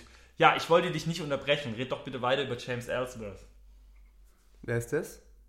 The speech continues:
Speaker 1: Das
Speaker 2: Ich me-,
Speaker 1: ist
Speaker 2: ich meinte den Gartenzwerg, der da kam.
Speaker 1: Genau.
Speaker 2: Der dann Dean Ambrose von der Leiter durch zwei Tische gefetzt hat. Hinterrücks.
Speaker 1: Richtig, genau.
Speaker 2: Feige, billig. <laughs>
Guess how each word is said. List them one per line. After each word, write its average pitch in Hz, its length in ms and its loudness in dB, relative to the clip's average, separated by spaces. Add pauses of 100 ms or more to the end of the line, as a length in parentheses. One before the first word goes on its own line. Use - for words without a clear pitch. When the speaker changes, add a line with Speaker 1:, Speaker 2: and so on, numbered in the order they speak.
(280)
Speaker 1:
Das 123 120 -12
Speaker 2:
Ich 139 60 -2
me-, 139 60 2
Speaker 1:
ist - 60 -4
Speaker 2:
ich - 100 -8
meinte 147 220 6
den 135 160 2
Gartenzwerg, 127 680 2
der 120 100 -2
da 113 200 -2
kam. 113 420 -2 (280)
Speaker 1:
Genau. 165 500 6 (1160)
Speaker 2:
Der 135 60 0
dann 135 160 2
Dean 156 180 2
Ambrose 143 600 4
von 143 100 -2
der 135 100 2
Leiter 135 320 4
durch 131 220 0
zwei 135 180 0
Tische 131 420 -2 (380)
gefetzt 123 420 -6
hat. 117 180 -2 (360)
Hinterrücks. 139 680 0 (560)
Speaker 1:
Richtig, 131 440 -8
genau. 127 180 -2
Speaker 2:
Feige, 135 420 6
billig. 135 560 -2 (380)
<laughs> - 80 0